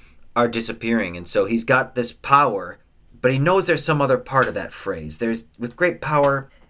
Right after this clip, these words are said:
and he can't quite put his finger on that. And that's where we kinda start off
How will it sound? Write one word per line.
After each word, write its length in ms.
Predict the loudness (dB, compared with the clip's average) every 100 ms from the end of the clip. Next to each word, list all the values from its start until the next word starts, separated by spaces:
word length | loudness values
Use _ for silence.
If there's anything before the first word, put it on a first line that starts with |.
| -6
and 100 | -4
he 60 | -4
can't 380 | 0 0 0 -2
quite 340 | -2 -2 -4
put 140 | -4
his 120 | -4 -4
finger 360 | -6 -6 -4
on 160 | -4 -6
that. 140 | -10
And 100 | -4
that's 240 | 0 0 2
where 140 | 0
we 120 | 0
kinda 300 | -6 -6 -4
start 280 | -2 0 0
off 300 | 0 -4 -8